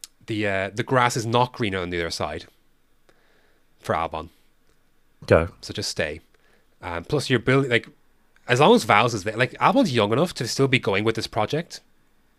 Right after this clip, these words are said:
Speaker 1: They will make a step up this year. I think it will entice them to stay.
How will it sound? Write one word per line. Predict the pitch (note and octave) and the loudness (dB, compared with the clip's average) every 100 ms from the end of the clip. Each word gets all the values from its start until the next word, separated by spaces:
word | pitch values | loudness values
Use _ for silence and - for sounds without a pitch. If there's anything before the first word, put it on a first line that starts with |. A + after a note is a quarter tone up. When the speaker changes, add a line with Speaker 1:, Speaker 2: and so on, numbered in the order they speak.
| - | -2
Speaker 1:
They | C#3+ | 4
will | D#3+ | 6
make | A3 F#3 | 6 4
a | |
step | - F#2+ G2 | 2 0 0
up | - | -4
this | B2 - | -4 0
year. | D#3 G#3 - - _ _ _ _ _ _ _ _ | 0 -2 -10 -20 _ _ _ _ _ _ _ _
I | D3 | -2
think | E3+ | 2
it | |
will | E3+ | 4
entice | D#3 - C#3 | 2 2 2
them | C#3+ | 0
to | A#2+ | -4
stay. | - F#2+ E2 | 0 0 0